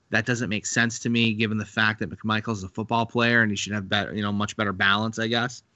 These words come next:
We see Mongo with a hip toss and a body slam to Alex Wright. Again, we're looking at real basic maneuvers,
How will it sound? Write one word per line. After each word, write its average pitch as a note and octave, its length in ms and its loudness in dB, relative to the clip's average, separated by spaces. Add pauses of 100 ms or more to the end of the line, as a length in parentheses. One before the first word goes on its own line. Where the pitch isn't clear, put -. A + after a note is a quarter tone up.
(580)
We C#3 80 4
see F#3 160 6
Mongo E3+ 320 8
with D#3 100 6
a C#3 60 2
hip D3 180 -2
toss D3 360 4
and B2 80 -4
a - 20 -4
body B2 320 2
slam C3 400 -6
to A#2+ 160 -6
Alex A#2+ 380 -2
Wright. A#2+ 340 -2
Again, A#2+ 360 -2
we're A#2+ 120 0
looking B2 360 0
at A2+ 140 2
real A#2 280 2 (240)
basic A#2 580 2 (140)
maneuvers, A2+ 760 2